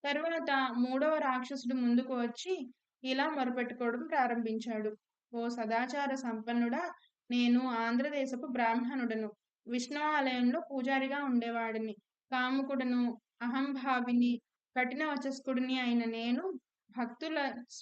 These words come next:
స్వామివారికి అర్చించే కైంకర్యాలన్నిటినీ నా వేశ్యలకు అందజేసి విష్ణు సేవలను సక్రమంగా చేయక గర్వంతో తిరిగేవాడిని. చివరికి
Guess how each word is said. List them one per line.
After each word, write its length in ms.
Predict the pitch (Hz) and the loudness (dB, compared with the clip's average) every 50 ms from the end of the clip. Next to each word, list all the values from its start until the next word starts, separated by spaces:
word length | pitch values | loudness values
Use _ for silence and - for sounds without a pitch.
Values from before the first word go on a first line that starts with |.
| - _ _ _ _ _ _ | -18 _ _ _ _ _ _
స్వామివారికి 840 | - - 269 254 247 254 269 302 330 339 349 330 311 - - - 277 | -8 -4 -2 0 2 2 0 -2 -2 0 0 0 0 0 -2 0 0
అర్చించే 760 | 269 247 247 240 240 - - 269 269 262 262 254 262 294 302 | 2 2 2 0 -2 -4 -4 -4 -2 -2 -2 -2 -2 -4 -4
కైంకర్యాలన్నిటినీ 1400 | 285 285 254 240 240 240 240 262 269 269 285 277 269 262 254 247 240 240 240 247 247 247 240 254 285 349 381 359 - _ _ _ _ _ _ - | -2 -2 -2 0 2 2 2 2 0 0 2 2 2 2 2 2 2 2 2 2 2 0 -4 -4 -2 -2 -2 -4 -6 _ _ _ _ _ _ -4
నా 200 | 247 247 247 240 | -2 0 2 2
వేశ్యలకు 540 | 240 240 240 247 - - 302 302 294 285 285 | 2 2 2 0 -2 -4 -6 -6 -4 -4 -2
అందజేసి 880 | 262 247 240 240 247 240 269 247 240 240 240 - 240 240 233 233 233 _ _ _ _ _ _ - 240 | 0 2 4 4 4 2 0 0 0 0 -2 -2 -2 -2 -2 -4 -6 _ _ _ _ _ _ -6 -4
విష్ణు 300 | 240 240 240 - 285 311 | -4 -4 -4 -4 -4 -4
సేవలను 600 | 302 - 311 294 277 277 262 262 254 262 311 349 330 240 | -2 0 0 0 2 2 0 0 0 -2 -2 -4 -6 -8
సక్రమంగా 680 | - - 233 240 - 247 262 285 302 302 302 302 285 277 | -8 -8 -8 -4 -4 -2 -2 -2 -2 -4 -2 -2 -2 -2
చేయక 480 | 277 - 254 240 240 254 262 247 254 | -2 -2 -2 -2 -2 -2 -2 -4 -4
గర్వంతో 600 | 254 254 247 247 240 233 240 254 254 254 247 311 | -4 -2 0 0 0 0 0 -2 -4 -4 -4 -4
తిరిగేవాడిని. 720 | 311 302 254 240 233 233 233 233 226 220 220 220 214 220 214 - _ _ _ _ _ - - - | -6 -4 -4 -4 -2 -2 -2 0 0 -2 -2 -2 -2 -4 -6 -8 _ _ _ _ _ -12 -8 -6
చివరికి 480 | 302 302 311 311 302 311 339 370 359 | -2 0 0 -2 -2 -2 -4 -4 -4